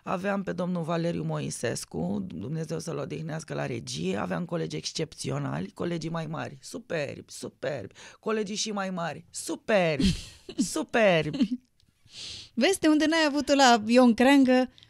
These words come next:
Speaker 2: cum au venit toți colegii
Speaker 1: Eram
Speaker 2: superbi la
Speaker 1: așa,
Speaker 2: tine?
Speaker 1: o, o chestie absolut, uh, fabuloasă. Toți, ce să spun, domnul Toboșaru, doamna Silvia Cucu,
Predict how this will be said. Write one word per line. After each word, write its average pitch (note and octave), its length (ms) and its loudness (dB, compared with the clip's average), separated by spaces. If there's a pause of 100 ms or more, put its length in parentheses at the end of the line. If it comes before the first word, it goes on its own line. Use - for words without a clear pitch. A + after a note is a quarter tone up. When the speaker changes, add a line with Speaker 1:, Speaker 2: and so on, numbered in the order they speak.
Speaker 2:
cum G#3 140 2
au G#3 100 6
venit G#3 240 4
toți G#3+ 200 2
colegii G3 280 4
Speaker 1:
Eram A3+ 200 6
Speaker 2:
superbi G3 280 6
la F#3 60 6
Speaker 1:
așa, - 100 6
Speaker 2:
tine? G#3 200 6
Speaker 1:
o, F3+ 320 0
o F3 60 -2
chestie G3+ 640 -6
absolut, - 760 -6
uh, B2 600 -4 (600)
fabuloasă. D#3+ 640 -2
Toți, - 380 -4
ce A3 140 -4
să F3+ 140 -6
spun, D3 260 -10
domnul F3+ 220 -4
Toboșaru, E3 640 -6
doamna D3+ 320 -6
Silvia D#3 420 -6
Cucu, C3 520 -8